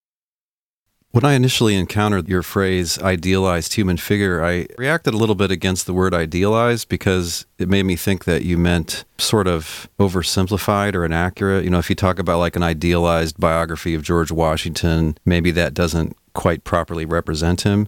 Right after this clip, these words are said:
But I guess hearing you explain it, you mean idealized more in the sense of, um, sort of a uniquely, or at least extraordinarily and surprisingly exalted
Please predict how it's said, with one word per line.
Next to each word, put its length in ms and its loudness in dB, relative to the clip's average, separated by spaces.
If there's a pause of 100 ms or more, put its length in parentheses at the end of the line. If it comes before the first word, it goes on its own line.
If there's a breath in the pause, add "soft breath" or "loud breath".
(180 soft breath)
But 120 2
I 20 2
guess 480 -2
hearing 380 0
you 100 0
explain 420 0
it, 140 0
you 180 0
mean 220 2
idealized 840 -2
more 360 0
in 120 -2
the 80 0
sense 440 -2
of, 280 -4
um, 400 -2 (260)
sort 280 2
of 100 -2
a 80 2
uniquely, 1040 0 (120)
or 180 2
at 60 -2
least 300 -2
extraordinarily 1160 0
and 140 2
surprisingly 880 0
exalted 960 -2